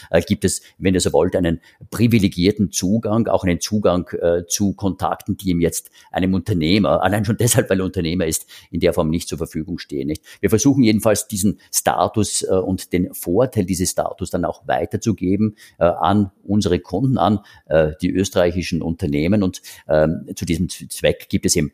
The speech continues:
Plattformen, Wirtschaftsmissionen eignen sich dafür, zum Beispiel, äh,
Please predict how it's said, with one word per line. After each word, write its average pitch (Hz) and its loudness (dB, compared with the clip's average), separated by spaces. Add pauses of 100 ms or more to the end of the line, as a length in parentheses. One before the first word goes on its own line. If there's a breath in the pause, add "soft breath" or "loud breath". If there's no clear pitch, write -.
(160)
Plattformen, 87 0
Wirtschaftsmissionen 90 0
eignen 82 0
sich 90 -4
dafür, 85 -4
zum 87 -4
Beispiel, 82 -4
äh, 76 0